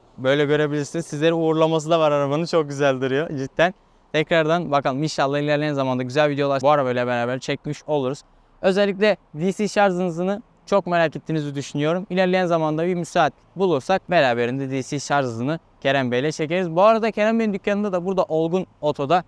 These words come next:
önemli detaylardan biri de biliyorsunuz ki son zamanlara popüler konusu U T T S var burada.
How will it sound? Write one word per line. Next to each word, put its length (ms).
önemli 340
detaylardan 600
biri 200
de 160
biliyorsunuz 480
ki 100
son 220
zamanlara 400
popüler 420
konusu 380
U 120
T 140
T 180
S 220
var 240
burada. 280